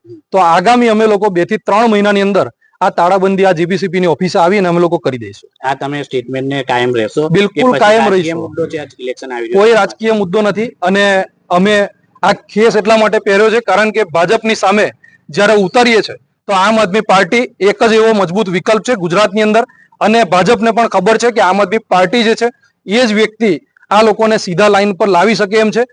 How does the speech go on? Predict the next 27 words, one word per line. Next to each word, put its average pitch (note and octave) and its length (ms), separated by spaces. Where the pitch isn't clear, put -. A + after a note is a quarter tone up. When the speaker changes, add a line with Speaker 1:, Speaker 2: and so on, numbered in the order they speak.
Speaker 1:
એટલા A3+ 340
માટે G#3 340
દર G#3 220
વખતે A3+ 320
ભાજપ F3+ 380
જ્યારે G3+ 280
એના G3 140
પોતાના F3+ 500
આવી F#3 220
કંપનીઓ G#3+ 380
જ્યારે G#3 200
ઊભી G3+ 220
થતી G#3+ 220
હોય A3 100
ત્યારે G3+ 240
કંપનીઓને G#3 460
રિબીનો F3+ 400
કાપવા A3 300
માટે G#3+ 220
મંત્રીઓ G3 420
જતા G3+ 220
રહેતા G#3+ 220
હોય, G#3 160
ધારાસભ્યશ્રીઓ G#3 760
જતા F#3 240
રહેતા G#3 200
હોય. C#3+ 180